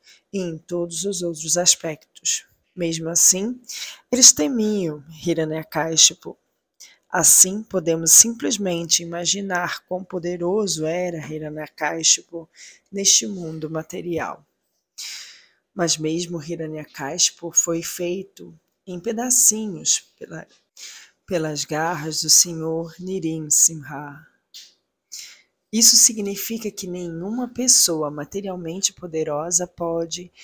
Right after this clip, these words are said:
resistir à força das garras do Senhor. Da mesma forma, Jamadagnya demonstrou o poder do Senhor ao matar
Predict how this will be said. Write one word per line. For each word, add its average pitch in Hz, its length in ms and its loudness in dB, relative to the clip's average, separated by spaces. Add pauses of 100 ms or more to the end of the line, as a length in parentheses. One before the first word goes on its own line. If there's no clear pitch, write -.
(120)
resistir - 800 2
à 160 120 -8
força 170 420 2
das 160 220 -2
garras 151 360 -6
do 147 80 -8
Senhor. 160 440 -2 (380)
Da 185 140 2
mesma 196 460 -2
forma, 165 640 -6
Jamadagnya 160 1200 -8 (540)
demonstrou 196 720 0
o 180 40 -6
poder 170 580 -4
do 160 100 -4
Senhor 156 680 0
ao 165 100 -8
matar 156 640 -6